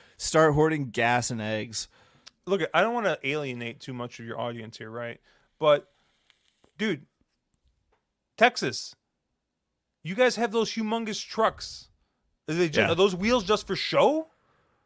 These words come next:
Speaker 1: Yeah.
Speaker 2: Like, what the heck? Like, really? You gotta stop everything. All those damn four-wheelers. Like, come on. Give me a freaking break.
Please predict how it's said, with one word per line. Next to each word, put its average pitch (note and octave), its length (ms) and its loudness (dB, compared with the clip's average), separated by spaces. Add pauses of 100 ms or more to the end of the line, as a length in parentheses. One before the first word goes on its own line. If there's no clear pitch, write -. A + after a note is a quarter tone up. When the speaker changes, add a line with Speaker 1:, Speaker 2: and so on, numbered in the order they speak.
(140)
Speaker 1:
Yeah. A2 160 4
Speaker 2:
Like, G2+ 120 2
what C4 200 0
the B3+ 100 4
heck? B3+ 220 2
Like, D#3 180 2
really? G#3 400 -2
You G#3 120 -6
gotta G#3 220 0
stop - 540 0
everything. C3 600 -6 (580)
All F#3 500 4
those C#3 260 -2
damn D3+ 340 -6
four-wheelers. D#3+ 800 -8
Like, D3+ 340 -4
come F#3+ 180 -2
on. G#2 200 -2 (160)
Give G3 120 -8
me G#3 100 -4
a E3 60 -2
freaking C3 340 -12
break. G#2 320 -16